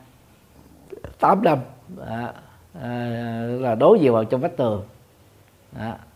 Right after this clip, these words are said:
đối diện vách tường vì chưa có tìm được, à, người thích hợp để truyền, à, dòng thiền. Mà Ngài đã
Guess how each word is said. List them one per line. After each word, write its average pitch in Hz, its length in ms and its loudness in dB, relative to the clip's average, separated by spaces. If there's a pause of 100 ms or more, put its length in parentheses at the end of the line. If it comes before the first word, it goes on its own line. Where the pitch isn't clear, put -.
(360)
đối 131 140 -8
diện 120 120 -4
vách 131 140 -8
tường 104 240 0
vì 110 160 -2
chưa 135 260 2
có 135 60 0
tìm 113 260 0
được, 107 280 -2
à, 120 60 -4
người 113 340 0
thích - 180 -6
hợp 107 180 -2
để 123 100 -2 (100)
truyền, 107 280 -2
à, 107 80 -6
dòng 104 220 -4
thiền. 101 300 0 (640)
Mà 104 140 -10
Ngài 107 280 -6
đã 131 460 -4